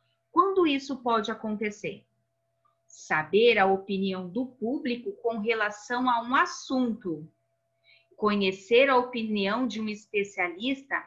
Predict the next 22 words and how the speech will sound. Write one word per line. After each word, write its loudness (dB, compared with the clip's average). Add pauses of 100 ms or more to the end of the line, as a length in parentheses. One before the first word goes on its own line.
(120)
ao 0
tratar 2
de -8
um -6
assunto -2
científico -4
ou 0
técnico. -6 (300)
Ai, 4
Pro, 4
não 0
entendi. -4
Então, 0
olha 4 (100)
só, 2
vou 0
dar 4
uma 4
dica 2
da 4
letra 4
A. 2